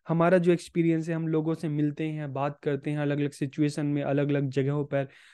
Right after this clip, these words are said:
लोगों के साथ हमारा क्या एक्सपीरियंस रहा है, बहुत सारे लोग हैं, हम उनको देखते हैं तो उन, उनकी काफ़ी सारी चीज़ें हमें अच्छी लगती है, एक पॉजिटिविटी आती है, हमें लगता है कि नहीं हम,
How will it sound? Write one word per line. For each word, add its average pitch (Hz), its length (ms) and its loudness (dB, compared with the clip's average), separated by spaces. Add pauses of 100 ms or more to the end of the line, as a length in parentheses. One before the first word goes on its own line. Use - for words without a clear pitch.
(100)
लोगों 175 300 6
के 180 100 2
साथ 180 260 0
हमारा 175 240 -4
क्या 175 220 2
एक्सपीरियंस 127 600 0
रहा 110 120 -10
है, 117 80 -14 (600)
बहुत 170 260 0
सारे 165 260 2
लोग 160 240 0
हैं, 165 200 -2 (260)
हम 165 120 4
उनको 165 220 2
देखते 151 400 0
हैं 165 140 -2
तो 175 240 -2 (160)
उन, 185 220 4
उनकी 208 340 0
काफ़ी 220 380 0
सारी 175 280 4
चीज़ें 160 300 -2
हमें 156 160 -2
अच्छी 139 260 -4
लगती 156 360 -2
है, 160 180 -4 (540)
एक 147 180 -2
पॉजिटिविटी 160 600 2
आती 156 220 4
है, 160 60 2
हमें 160 140 0
लगता 147 260 -2
है 156 60 0
कि 156 100 -6
नहीं 160 140 -2
हम, 151 380 -2